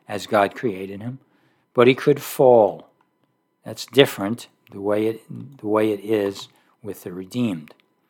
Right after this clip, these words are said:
For this reason, Paul tells us, "If Christ is in you, though the body is dead because of sin, yet the spirit is alive because of righteousness." What's that mean?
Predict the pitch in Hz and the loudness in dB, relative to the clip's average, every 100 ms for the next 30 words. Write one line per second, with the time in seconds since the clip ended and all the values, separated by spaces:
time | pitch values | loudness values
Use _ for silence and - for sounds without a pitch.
0 | _ - 127 135 175 - 139 123 117 127 | _ -2 4 6 6 2 2 2 2 -2
1 | 127 - 131 127 120 - - 143 127 90 | -4 0 4 4 2 -6 -14 -12 -12 -14
2 | - - - _ _ _ _ _ _ _ | -16 -20 -20 _ _ _ _ _ _ _
3 | 147 190 170 - - _ - - 147 143 | 6 6 6 -4 -18 _ -8 6 8 8
4 | 131 - - - 127 127 113 - _ - | 4 -6 -12 2 4 4 0 -10 _ -6
5 | 117 113 107 107 _ 107 117 123 85 _ | -4 -4 -6 -12 _ -8 -4 -4 -6 _
6 | _ _ _ _ _ _ _ _ 110 127 | _ _ _ _ _ _ _ _ 6 8
7 | 123 113 98 - 123 165 175 170 113 113 | 8 6 0 6 8 8 8 2 -2 -6
8 | 101 95 95 123 143 117 92 98 - 117 | -8 -10 2 6 6 4 0 -16 -4 -4
9 | 98 92 - - - 185 190 101 107 110 | -2 -8 -12 -10 -4 0 0 0 -4 0
10 | 117 117 104 - - - 214 175 101 104 | 0 0 -8 -10 -10 -8 -2 0 -2 -4
11 | - 104 107 104 113 156 135 92 98 _ | -12 -8 -8 -8 -8 -8 -8 -8 -10 _
12 | 110 - 117 101 104 - 90 90 123 127 | -16 -8 -8 -8 -12 -16 -12 -2 -2 -2
13 | - - - _ - - 117 - 113 95 | -10 -14 -16 _ -20 -8 -8 -4 -6 -6
14 | 85 | -14